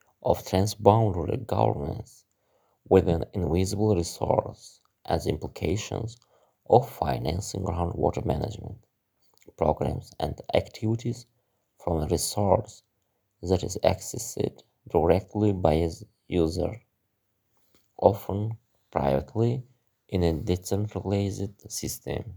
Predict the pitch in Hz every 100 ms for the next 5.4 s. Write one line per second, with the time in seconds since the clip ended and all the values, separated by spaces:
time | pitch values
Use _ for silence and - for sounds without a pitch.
0 | - _ _ _ _ _ _ - 80 82
1 | 85 - 127 143 107 85 113 92 90 -
2 | _ _ - 90 - - 113 110 117 95
3 | 82 85 90 - _ _ _ _ - 87
4 | 80 90 101 95 90 85 87 82 - -
5 | 98 82 -